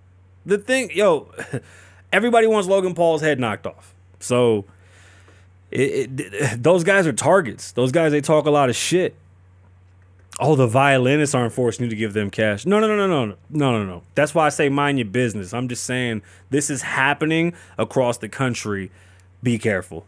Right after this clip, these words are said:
Sorry, I'm speaking to the chat. Enough. What else is going on? What else is going on? What else is going on? All right, let's get into these stories. Uh, it is a scam because what they're, uh, they're not even playing a fucking violin.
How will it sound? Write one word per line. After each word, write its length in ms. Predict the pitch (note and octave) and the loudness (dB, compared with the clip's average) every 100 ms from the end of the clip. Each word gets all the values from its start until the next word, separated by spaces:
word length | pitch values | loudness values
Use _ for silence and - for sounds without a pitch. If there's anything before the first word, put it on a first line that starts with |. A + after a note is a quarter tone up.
| - | -6
Sorry, 300 | - C#3+ C3+ | 0 2 2
I'm 80 | |
speaking 300 | B2 D3+ C#3+ | 0 -2 0
to 80 | C3 | -2
the 80 | A#2+ | -4
chat. 320 | - B2 G2+ | 0 0 0
Enough. 320 | A#2+ C3 F2+ - _ _ _ _ _ | -2 0 -2 -10 _ _ _ _ _
What 140 | - C3+ | 2 4
else 120 | C#3+ | 4
is 100 | C#3 | 2
going 320 | B2+ C#3 C3+ | 2 2 2
on? 180 | C3+ C3 | 2 2
What 120 | C3 | 2
else 160 | C3 A#2+ | 2 0
is 80 | A#2 | 0
going 300 | B2+ B2 B2+ | 0 2 2
on? 160 | B2 | 2
What 100 | A#2+ | 2
else 140 | B2 A2+ | 2 0
is 80 | |
going 360 | G#2+ A#2 A#2 A#2+ | -2 -2 0 0
on? 380 | C#3 C3+ G#2 E2+ _ _ | 0 0 -2 -6 _ _
All 60 | A#2+ | -2
right, 160 | C3+ C#3 | 2 2
let's 160 | C#3+ | 0
get 140 | C#3 D#3 | 0 -2
into 200 | D3 D3+ | 0 0
these 140 | C#3+ | 0
stories. 800 | - C#3+ D3 D3+ D3+ C#3+ C3 - - - - _ _ - - | 0 2 4 4 4 2 0 -12 -20 -20 -20 _ _ -20 -14
Uh, 180 | - A#2 - | -6 -6 -6
it 140 | B2 | 0
is 140 | D#3+ G3 | 2 4
a 180 | F#3 - | 2 2
scam 300 | F3 E3+ D#3 | 2 2 2
because 260 | C#3+ D3 | 0 0
what 220 | B2+ C3 | 0 0
they're, 320 | A#2 B2 A#2+ F#2 | 2 2 2 -2
uh, 440 | G#2+ B2 A#2 G#2 F#2+ - _ _ - | 0 4 4 2 -2 -8 _ _ -4
they're 100 | C#3 | 2
not 80 | F#3 | 4
even 140 | G3 | 4
playing 200 | F3 F#3 | 2 0
a 40 | E3+ | 2
fucking 300 | F3 E3+ D3 | 0 0 2
violin. 560 | D3+ D3+ D3 D3 G#2 | 4 4 4 2 0